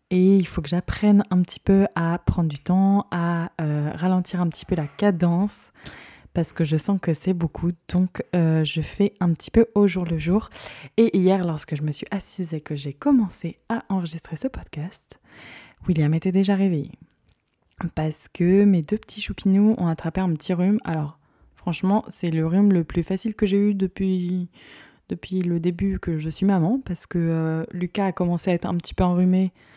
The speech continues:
mercredi et, euh, hier, c'était fini. Donc ça a vraiment duré deux jours. Il y a eu une nuit un petit peu compliquée. Mais c'était Oscar qui était avec lui, donc ce n'était pas pour moi. Et William a commencé à être enrhumé aujourd'hui, donc, euh, euh, hier, pardon.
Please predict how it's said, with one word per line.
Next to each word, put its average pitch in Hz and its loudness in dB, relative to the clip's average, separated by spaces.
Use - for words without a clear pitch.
mercredi 190 2
et, 175 2
euh, 165 2
hier, 180 0
c'était - -8
fini. 165 0
Donc 151 -4
ça 156 -4
a 160 -2
vraiment 170 0
duré 165 -2
deux 160 -4
jours. 175 -2
Il 180 0
y - 0
a 165 2
eu 165 -2
une 180 4
nuit 180 2
un 170 0
petit - -6
peu - -6
compliquée. 165 -6
Mais 240 2
c'était 185 -8
Oscar 165 -6
qui - -4
était 214 -2
avec 170 -2
lui, 165 -6
donc 247 0
ce - -6
n'était 208 2
pas 165 -2
pour 151 -4
moi. 175 -2
Et 190 2
William 185 4
a 175 2
commencé 175 0
à 170 2
être 170 -2
enrhumé 170 2
aujourd'hui, 180 0
donc, 180 0
euh, 160 0
euh, 170 4
hier, 170 0
pardon. 170 -2